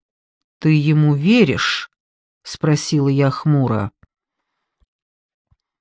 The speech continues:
«Флинту?» Он из тех, на чью откровенность может рассчитывать разве что идиот.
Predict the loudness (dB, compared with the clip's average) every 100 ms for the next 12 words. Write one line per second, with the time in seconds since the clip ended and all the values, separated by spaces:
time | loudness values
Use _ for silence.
0 | _ _ -8 0 2 4 4 2 2 2
1 | -2 _ _ _ _ _ _ _ _ _
2 | _ _ _ _ _ 0 4 4 2 -2
3 | -4 -12 -6 -2 -2 -4 -12 _ _ -6
4 | 0 4 4 2 0 0 2 2 0 0
5 | 2 2 2 2 -2 -6 -14 -14 -2 0
6 | 2 0 0 0 0 -2 0 -2 -4 -6
7 | 0 2 2 0 -2 0 0 2 2 2
8 | 2 0 -8